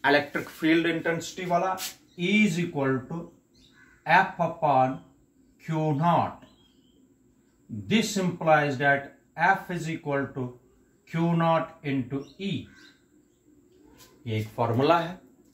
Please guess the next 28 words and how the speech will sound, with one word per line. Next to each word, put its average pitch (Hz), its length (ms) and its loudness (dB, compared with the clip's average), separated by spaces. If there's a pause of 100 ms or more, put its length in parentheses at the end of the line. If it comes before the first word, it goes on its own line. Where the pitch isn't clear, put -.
(380)
सेकंड 202 580 -2
फॉर्मूला 202 440 4
है 196 200 0 (640)
electric 156 500 -4
field 175 380 -2
intensity 180 680 -4
due 165 160 0
to 170 140 -2
a 170 60 2
single 180 440 -2
point 180 320 0
charge, 180 320 2 (140)
one 180 180 2
upon 175 400 -2 (160)
four 160 220 -4 (200)
pi 151 300 2 (320)
epsilon 165 640 -2
naught 135 320 -4 (920)
Q 190 220 6 (280)
upon 143 460 -4 (560)
R 135 380 4 (580)
square, 160 540 -2 (880)
ये 110 140 -6
भी 143 160 2
एक 147 200 -4
फॉर्मूला 165 420 0
है। 156 160 -8 (680)
और 143 240 4